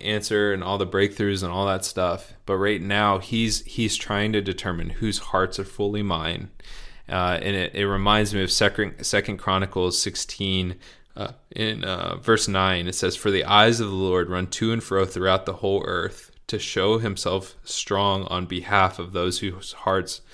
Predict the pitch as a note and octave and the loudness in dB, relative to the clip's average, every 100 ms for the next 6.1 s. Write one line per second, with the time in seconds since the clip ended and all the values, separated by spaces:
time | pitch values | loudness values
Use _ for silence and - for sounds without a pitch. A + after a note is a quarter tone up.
0 | - - - G2+ - G#2 F#2 - F2 F2+ | -20 -12 -6 -4 0 2 2 0 -4 -2
1 | F#2 F2 E2+ D#2+ F2 F#2 - - - - | 0 -2 -4 -10 -10 -14 -18 -20 -18 -20
2 | - - - B2+ B2 - G#2 G#2+ - G#2 | -20 -12 2 4 4 4 4 4 2 2
3 | F#2+ - - - A2 G2+ G#2 - A2 G2+ | 0 -10 -20 -10 0 6 6 6 2 2
4 | G2 G#2+ - G2 F2+ - F#2 - F#2+ F#2 | 2 2 2 -4 -4 -4 -4 0 0 0
5 | F#2 - E2+ - - - F#2 F2+ F#2+ G2 | -2 -2 -4 -4 -6 -2 -2 -2 -4 -8